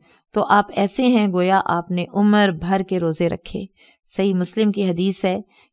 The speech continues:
कि जो शख्स रमज़ान के रोज़े रख कर शव्वाल के महीने में छः रोज़े रखे, उसे उम्र भर के रोज़ों का सवाब मिलता है। फिर इसी तरह से एक और जगह पर आता है, सही इब्न खुज़ैमा की हदीस है,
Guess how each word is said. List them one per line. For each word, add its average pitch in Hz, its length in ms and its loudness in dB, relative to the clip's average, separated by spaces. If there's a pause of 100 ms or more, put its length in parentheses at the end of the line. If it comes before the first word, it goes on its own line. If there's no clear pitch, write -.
कि 240 120 4
जो 220 260 4
शख्स 214 360 -2
रमज़ान 196 460 2
के 214 140 -2
रोज़े 190 360 0
रख 202 300 -2
कर 175 200 -2 (340)
शव्वाल 208 520 4
के 262 140 -2
महीने 202 420 2
में 175 300 -2
छः 262 200 2
रोज़े 196 320 2
रखे, 175 440 -4 (340)
उसे 220 240 0
उम्र 214 320 4
भर 220 240 0
के 233 160 -2
रोज़ों 180 300 -2
का 175 120 -4
सवाब 170 440 -4
मिलता 165 280 -6
है। 175 280 -8 (640)
फिर 214 120 2
इसी 220 260 -2
तरह 180 240 0
से 202 220 -4
एक 185 200 -6
और 185 160 0
जगह 180 220 0
पर 175 160 -4
आता 170 220 -4
है, 214 160 0
सही 185 220 -2
इब्न 170 180 -2
खुज़ैमा 175 400 -4
की 202 200 -4
हदीस 185 300 -4
है, 269 120 -4